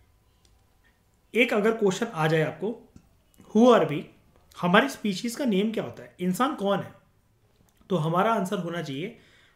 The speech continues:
हम लोग होमो सेपियंस हैं। चलो इसकी हिस्ट्री को थोड़ा सा ट्रेस करते हैं,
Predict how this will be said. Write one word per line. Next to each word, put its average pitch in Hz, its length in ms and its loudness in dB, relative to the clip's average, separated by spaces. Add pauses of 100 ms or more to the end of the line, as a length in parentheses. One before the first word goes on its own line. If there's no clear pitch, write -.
हम 180 200 -4
लोग 254 120 -2
होमो 185 380 0
सेपियंस 165 560 -8
हैं। - 180 -20 (720)
चलो 254 240 4
इसकी 233 300 -2
हिस्ट्री 185 420 -2
को 202 160 -2
थोड़ा 180 240 0
सा 214 480 -8
ट्रेस 175 240 -2
करते 143 320 -8
हैं, 226 240 -14